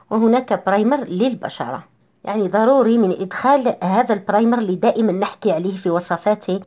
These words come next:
في روتين مكياجنا اليوم، هو لأنه يمتص دهون البشرة ويقلص حجم المسامات بشكل مؤقت،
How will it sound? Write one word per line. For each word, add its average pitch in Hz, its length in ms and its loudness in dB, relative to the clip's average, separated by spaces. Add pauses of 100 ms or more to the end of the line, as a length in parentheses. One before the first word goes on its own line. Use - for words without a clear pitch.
في 262 420 -4
روتين 190 540 -2
مكياجنا 185 680 0
اليوم، 180 400 -2 (120)
هو 247 80 -4
لأنه 247 360 0
يمتص 220 480 -4
دهون 220 360 2
البشرة 180 540 -2
ويقلص 240 640 -2
حجم 208 320 -2
المسامات 190 680 -2
بشكل 202 360 -8
مؤقت، - 580 -6